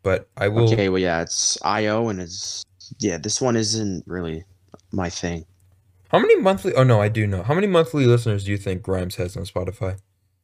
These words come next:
Speaker 2: Like, three thousand.
Speaker 1: Actually, a little more. I thought you were right, but no, you were off by, um, like, multiply your number by a hundred thousand. It's, she has three million, I presume. I'm pretty sure.
Speaker 2: What?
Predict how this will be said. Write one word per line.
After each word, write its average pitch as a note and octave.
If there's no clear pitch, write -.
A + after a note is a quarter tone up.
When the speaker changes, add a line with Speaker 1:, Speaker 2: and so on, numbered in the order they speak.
Speaker 2:
Like, -
three G2
thousand. E2+
Speaker 1:
Actually, D3+
a A#2+
little A2+
more. A2+
I A2
thought C3
you A2
were G#2
right, G2
but G2
no, F#2
you F#2+
were G#2
off A2
by, F#2+
um, F2+
like, G2
multiply G#2
your G#2
number G2+
by F#2
a F#2
hundred F#2
thousand. E2+
It's, -
she -
has G#2+
three G2
million, F2
I E2+
presume. F2
I'm F2+
pretty F2+
sure. F2+
Speaker 2:
What? F#3